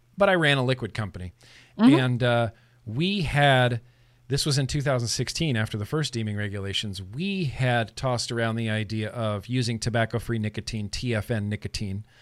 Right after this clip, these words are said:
Speaker 1: Um, people and s-, people smarter than me and lawyers suggested not to do that
Speaker 2: Mm-hmm.
Speaker 1: just because it's kind of the Wild West and no one
Speaker 2: Mm-hmm.
Speaker 1: knows what's gonna end up with tobacco-free nicotine. I mean, this was
Speaker 2: Mm-hmm.
Speaker 1: years ago, so we could have been
Speaker 2: Yeah.
Speaker 1: using it this whole time.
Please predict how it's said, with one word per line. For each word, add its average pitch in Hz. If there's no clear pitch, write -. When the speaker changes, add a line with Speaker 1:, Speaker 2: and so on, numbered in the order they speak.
Speaker 1:
Um, 113
people 175
and 135
s-, -
people 160
smarter 170
than 135
me 135
and 113
lawyers 131
suggested 127
not 147
to -
do 214
that 220
Speaker 2:
Mm-hmm. 180
Speaker 1:
just 151
because 147
it's -
kind 147
of 131
the 139
Wild 135
West 139
and 117
no 123
one 131
Speaker 2:
Mm-hmm. 123
Speaker 1:
knows 123
what's 123
gonna 127
end 120
up 127
with 156
tobacco-free 160
nicotine. 175
I 120
mean, 123
this -
was 151
Speaker 2:
Mm-hmm. 180
Speaker 1:
years 160
ago, 104
so 117
we 117
could 180
have 123
been 120
Speaker 2:
Yeah. 117
Speaker 1:
using 110
it 107
this 104
whole 101
time. 101